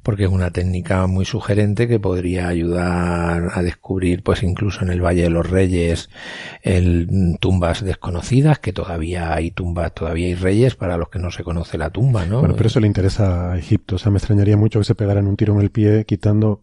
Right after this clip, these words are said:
Speaker 2: O sea, es que, insisto, yo lo, lo que quería decir es que creo que estos autores que firman, que son japoneses y franceses fundamentalmente, y algún estadounidense, creo que esto no es todo el consorcio Scan Pyramid.
Speaker 1: Ah, vale,
Speaker 2: Creo
Speaker 1: sí,
Speaker 2: que es un
Speaker 1: sí.
Speaker 2: subgrupo. Entonces, a lo mejor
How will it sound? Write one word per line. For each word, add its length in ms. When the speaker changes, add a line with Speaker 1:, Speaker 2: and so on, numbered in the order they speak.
Speaker 2:
O 60
sea, 120
es 100
que, 80
insisto, 220
yo 100
lo, 100
lo 80
que 80
quería 200
decir 180
es 60
que 120
creo 200
que 80
estos 240
autores 440
que 120
firman, 320
que 80
son 300
japoneses 680
y 60
franceses 500
fundamentalmente, 720
y 80
algún 200
estadounidense, 600
creo 160
que 60
esto 160
no 240
es 120
todo 200
el 60
consorcio 420
Scan 200
Pyramid. 280
Speaker 1:
Ah, 40
vale, 280
Speaker 2:
Creo 220
Speaker 1:
sí, 20
Speaker 2:
que 60
es 40
un 60
Speaker 1:
sí. 60
Speaker 2:
subgrupo. 400
Entonces, 160
a 20
lo 60
mejor 100